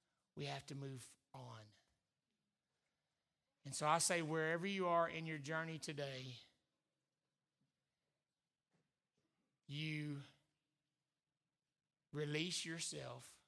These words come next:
receive the love of God,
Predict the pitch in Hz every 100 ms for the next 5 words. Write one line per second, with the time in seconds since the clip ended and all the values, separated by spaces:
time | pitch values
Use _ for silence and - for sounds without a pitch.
0 | _ _ _ _ _ _ _ _ _ _
1 | _ _ _ _ _ _ _ _ _ _
2 | _ _ _ _ _ _ _ _ _ _
3 | _ _ _ _ _ _ _ _ - 156
4 | - 170 175 185 180 170 165 160 147 135
5 | 120 117 117 117